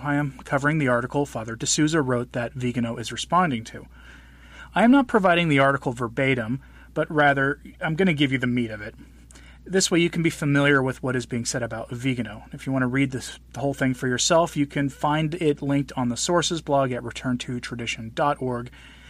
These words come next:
in the show notes for this, uh, episode of the podcast. It's important for me to give you this context regarding the debate on the Second Vatican Council, as you'll see.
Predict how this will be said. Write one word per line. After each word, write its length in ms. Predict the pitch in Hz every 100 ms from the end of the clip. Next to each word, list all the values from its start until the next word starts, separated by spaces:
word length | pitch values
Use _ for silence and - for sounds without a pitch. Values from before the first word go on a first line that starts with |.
| - -
in 140 | 175 175
the 280 | 175 170 170
show 240 | - 156
notes 220 | 139 131
for 140 | - 123
this, 380 | 123 117 - - - - - -
uh, 160 | 123
episode 380 | 135 127 - 131
of 80 | 113
the 60 | 110
podcast. 560 | 123 110 - - - - - - - - - - - -
It's 340 | 190 - -
important 420 | 220 - 214 208
for 60 | 190
me 100 | 170
to 100 | 143
give 220 | 139 139
you 80 | 131
this 180 | 127 -
context 680 | - 131 127 131 123 -
regarding 460 | 131 135 127 127 123
the 80 | 120
debate 380 | 120 131 120 -
on 100 | 123
the 60 |
Second 360 | - - - 117
Vatican 320 | 117 117 123
Council, 480 | - 131 120 113 117
as 220 | 120 113
you'll 140 | 120 113
see. 400 | - 147 107